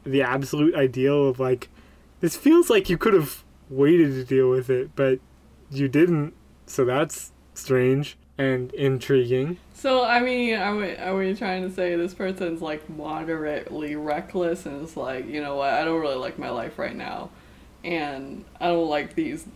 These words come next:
Speaker 2: nightmares that I've been having, and I would rather just burn out my mind or deal with it, and that's what we're gonna do"? <laughs>
Speaker 1: I mean, just as far as, like, taking a, a protagonist goes, that probably feels more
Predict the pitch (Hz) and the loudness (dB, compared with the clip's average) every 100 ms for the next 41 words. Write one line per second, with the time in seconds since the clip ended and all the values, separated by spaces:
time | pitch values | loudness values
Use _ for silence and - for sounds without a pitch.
0 | - 165 139 147 - 151 143 143 151 185 | -8 -6 -4 -6 -6 -6 -6 -6 -4 -4
1 | 147 151 147 151 156 160 165 208 254 277 | -4 -6 -8 -8 -6 -4 0 2 2 0
2 | 269 269 262 254 240 240 - 170 165 175 | 4 4 4 2 0 -4 -2 -4 -2 -2
3 | 170 196 202 196 202 208 196 - 156 156 | -2 -2 0 0 0 0 -2 -4 -8 -6
4 | 147 156 165 185 180 180 - 156 160 160 | -8 -6 -6 -4 -4 -4 -4 -8 -8 -8
5 | 175 170 165 160 160 160 - 226 - 403 | -4 -4 -2 -4 -6 -6 2 2 4 2
6 | - 554 - - - - - - - - | 2 -2 -4 -18 -18 -20 -20 -20 -20 -20
7 | - - - - - 156 214 233 208 190 | -20 -20 -20 -20 -14 -4 0 2 0 -4
8 | - - - - 151 208 214 214 - 196 | -12 -20 -20 -12 0 0 2 0 4 6
9 | 180 170 170 147 139 - - - - 151 | 6 6 4 2 2 -8 -20 -16 -2 -2
10 | 139 147 139 135 131 131 127 143 123 120 | 0 2 4 4 4 2 0 -4 -2 -2
11 | 143 139 139 127 - - 127 120 120 - | 0 2 2 2 -2 0 2 2 -2 0
12 | 127 131 _ - - - - - 143 135 | -2 -2 _ -20 -20 -20 -20 -2 2 4
13 | 135 131 135 131 143 135 131 131 - - | 2 2 0 2 2 4 4 0 -6 -14
14 | - - - - - - 151 147 147 147 | -18 -20 -20 -20 -20 -6 -2 2 4 6
15 | 143 139 139 | 6 4 2